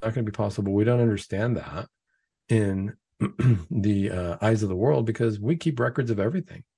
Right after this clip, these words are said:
You go to the doctor, I got your medical records. You go to, uh,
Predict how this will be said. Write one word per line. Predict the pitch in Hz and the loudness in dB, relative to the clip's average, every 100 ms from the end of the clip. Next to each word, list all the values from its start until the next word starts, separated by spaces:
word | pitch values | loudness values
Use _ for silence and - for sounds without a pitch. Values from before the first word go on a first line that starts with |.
| _ _ _ - | _ _ _ -6
You | 104 | 0
go | 98 | 0
to | |
the | 90 | 0
doctor, | 82 78 175 | -4 -4 -4
I | 185 | -2
got | 110 85 | -2 -2
your | 80 | -4
medical | 76 78 82 | -6 -6 -6
records. | 80 - 165 - _ _ _ _ | -6 -6 -8 -12 _ _ _ _
You | - | -4
go | 104 98 98 | 0 2 0
to, | - 98 98 98 | 0 0 2 0
uh, | 92 90 90 | -2 -2 -6